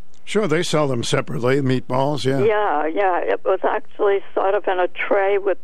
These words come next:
Speaker 2: twelve. And so they might have them in the, uh, um, you know, place where they have the ready-made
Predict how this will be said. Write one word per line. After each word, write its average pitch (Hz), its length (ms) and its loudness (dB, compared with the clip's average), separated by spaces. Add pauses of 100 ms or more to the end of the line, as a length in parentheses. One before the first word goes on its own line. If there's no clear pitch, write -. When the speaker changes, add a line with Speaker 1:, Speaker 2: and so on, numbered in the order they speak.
(100)
Speaker 2:
twelve. 156 560 0 (500)
And 170 180 -4
so 180 160 2
they 202 160 0
might 202 260 -2
have 180 260 0 (100)
them 185 340 0
in 175 240 0
the, 165 300 2
uh, - 1200 -4
um, 139 260 0
you 190 140 0
know, 143 280 0 (280)
place 143 240 0 (140)
where 156 120 2
they 143 180 0
have 143 240 -2 (100)
the 156 120 0
ready-made 151 760 0